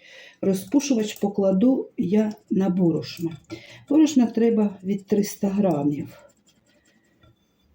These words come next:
Вірніше, від чотириста. А вірніше, скільки візьме. Так, тепер на борошно я кладу розпушувач.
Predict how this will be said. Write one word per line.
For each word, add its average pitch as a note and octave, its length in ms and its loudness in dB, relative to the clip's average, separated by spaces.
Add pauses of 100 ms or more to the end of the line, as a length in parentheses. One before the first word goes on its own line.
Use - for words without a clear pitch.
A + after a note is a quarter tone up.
(320)
Вірніше, G#3+ 560 4
від G#3 240 0
чотириста. A3 720 0 (1040)
А G#3+ 120 0
вірніше, D4 720 6
скільки D4+ 440 4
візьме. G#3+ 540 4 (840)
Так, D#3+ 260 0 (180)
тепер G#3 300 0
на F#3+ 160 2
борошно G#3 540 2
я F3 140 2
кладу E3+ 360 -2
розпушувач. E3+ 1040 -4